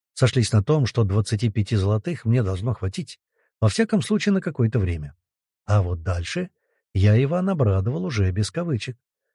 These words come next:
Он сильно воодушевился от того, что я передал ему кольцо со сферой, ведь теперь он сможет налаживать торговые отношения с темным миром. Тот факт, что перемещение между мирами из надежды больше не проблема,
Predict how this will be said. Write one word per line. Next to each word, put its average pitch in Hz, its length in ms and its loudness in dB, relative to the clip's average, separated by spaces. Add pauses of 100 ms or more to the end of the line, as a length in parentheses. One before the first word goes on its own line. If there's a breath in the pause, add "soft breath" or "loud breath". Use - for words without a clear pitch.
(180)
Он 107 300 4
сильно 104 400 4
воодушевился 117 800 0
от 101 100 -2
того, 180 240 -4
что 135 160 -4
я 127 160 2
передал 123 460 -2
ему 156 240 -4
кольцо 135 280 -4
со 131 140 -6
сферой, 85 420 -6 (540)
ведь 101 160 4
теперь 117 240 2
он 110 80 4
сможет 107 380 2
налаживать 104 420 0
торговые 107 400 0
отношения 113 460 0
с - 80 -6
темным 120 360 0
миром. 131 300 -4 (800)
Тот 107 220 2
факт, 131 320 -2 (100)
что - 300 0
перемещение 110 640 2
между 107 260 2
мирами 107 440 2
из 92 260 -4
надежды 104 500 0
больше 104 340 -2
не 98 100 2
проблема, 107 520 -2